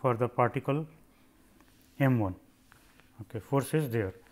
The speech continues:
So, under that it is a moving. So, this is our equation number A. Similarly, for the second particle, we can write that m two times d square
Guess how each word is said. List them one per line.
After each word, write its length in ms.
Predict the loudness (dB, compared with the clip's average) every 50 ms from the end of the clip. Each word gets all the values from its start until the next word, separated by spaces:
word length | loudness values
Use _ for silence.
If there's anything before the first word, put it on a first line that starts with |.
| -20 -20 -20 -20 -6 -4
So, 200 | -4 -2 -2 -4 -2
under 260 | -2 0 2 2 2
that 300 | 4 4 2 2 2 0
it 100 | -4 -2
is 80 | -2 -4
a 60 | -4
moving. 340 | -2 -4 -4 -4 -6 -6 -6 -8
So, 80 | -8
this 200 | -8 -8 -8 -8
is 120 | -8 -4 -4
our 260 | -2 -2 -2 -4 -6
equation 420 | -6 -8 -8 -8 -8 -6 -6 -6
number 320 | -4 -4 -6 -6 -8 -10 -12 -12 -12 -10
A. 140 | -10 -10 -12 -16 _ _ _ _ _ _ _ _ _ _ _ _ _ _ _ _ _ _ _ -20 _ _ _ _ _ _ _ _ -20 -20 -20 -20 -20 -20 -20 -20 -20 _ _ _ _ -20 -20 _ _ _ -20 _ _ _ _ _ _ _ _ _ _ _ _ -20 _ _ _ _ _ _ _ _ -20 -20 -20 _ _ _ _ _ -20 _ -6
Similarly, 460 | -2 0 2 2 2 4 4 2 2
for 240 | 2 2 2 2 2
the 180 | 2 2 0 0
second 380 | 0 -2 -2 0 0 0 2
particle, 500 | 2 0 0 0 -2 -4 -4 -4 -4 -4 -8 -14 -20 _ _ _ _ _ _ _ -10
we 100 | -10 -6
can 200 | -4 -4 -2 0
write 260 | 0 0 0 0 -2
that 220 | -2 -2 -2 -2 -4
m 240 | -4 -4 -4 -4 -2
two 220 | -2 -4 -4 -4 -6 -10 -16 _ _ _ -20 _ _ -10
times 240 | -8 -6 -6 -6 -6 -10 -14 -16 -14 -12 -10 -6
d 240 | -4 -2 -2 -2
square 400 | -4 -6 -8 -6 -4 -4 -4 -4